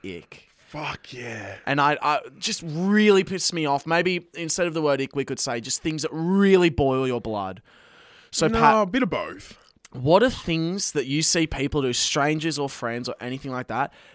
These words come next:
Speaker 1: that just give you the most blood-boiling, anger-inducing
Speaker 2: Okay, I've got a few,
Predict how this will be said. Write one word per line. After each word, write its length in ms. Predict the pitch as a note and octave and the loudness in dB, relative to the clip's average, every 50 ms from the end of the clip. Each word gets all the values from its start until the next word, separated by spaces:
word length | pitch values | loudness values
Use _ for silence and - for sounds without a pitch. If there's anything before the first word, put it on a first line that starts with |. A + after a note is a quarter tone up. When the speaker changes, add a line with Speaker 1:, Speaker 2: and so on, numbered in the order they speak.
| _ _ | _ _
Speaker 1:
that 240 | - C#3+ C#3+ - A#2+ | -2 -2 -2 -2 -4
just 600 | - - - - C#3 - - C#3 - - - - - _ _ | -2 -2 0 0 0 0 0 -2 -4 -4 -6 -8 -14 _ _
give 360 | - - C#3 D3+ D#3 D3+ C3 | -10 -6 -4 -2 -2 -2 -4
you 420 | B2+ B2 B2+ C3+ C3+ C3+ C3+ C#3 C#3 - - | -6 -6 -2 0 0 2 2 0 -2 -4 -8
the 240 | C3+ B2 B2+ C#3 B2+ A2 A2 A2 | -12 -6 -6 -6 -6 -6 -10 -10
most 440 | A#2+ B2+ B2+ B2 B2 A#2 A#2 A2 - | -6 -4 -4 -4 -4 -6 -10 -10 -8
blood-boiling, 1500 | - A2 A#2+ A#2+ B2 B2 C3 C3 C3+ C3 C3+ - - B2+ A#2 - - A#2+ B2 B2 A#2 A#2 A#2 A2+ A2+ A2 G#2+ A2 A#2 A#2 - _ _ _ _ _ - - | -8 -6 -4 -2 0 2 2 2 2 0 -4 -10 -14 -16 -16 -10 -6 -4 -2 -2 -2 -2 -2 -4 -6 -6 -6 -8 -8 -10 -12 _ _ _ _ _ -2 0
anger-inducing 1160 | B2 B2 A#2+ B2+ B2 C3 B2 B2 A#2 A#2 C3 C3+ A#2 A2+ A#2 A2 G2+ - A#2 A2 A2 G#2+ G#2 | 0 0 0 0 -2 -2 -2 -2 -4 -4 -4 -4 -2 -2 -2 -2 -2 -2 -4 -6 -8 -10 -12
Speaker 2:
Okay, 60 | - _ - | -14 _ -4
I've 140 | - D3 D#3+ | -2 0 2
got 160 | D#3 F#3+ G#3 | 4 4 4
a 60 | G3+ F3+ | 4 2
few, 420 | - - A#2+ F#2+ C#2+ B1 B2 B2+ | -2 -4 -6 -6 -8 -8 -12 -16